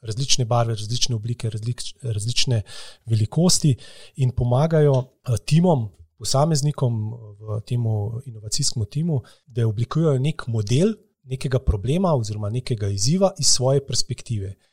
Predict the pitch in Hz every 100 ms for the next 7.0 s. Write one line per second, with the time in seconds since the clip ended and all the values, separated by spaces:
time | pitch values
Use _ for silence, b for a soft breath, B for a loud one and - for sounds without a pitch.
0 | _ _ 117 143 190 - 120 - 185 190
1 | - 117 117 107 190 185 - 151 156 143
2 | 139 131 127 117 - - 131 117 113 104
3 | 107 - - - 139 123 95 - 143 -
4 | 208 190 - _ _ _ _ 131 127 127
5 | 156 - 135 127 139 147 160 143 143 120
6 | - - - 139 117 117 113 110 -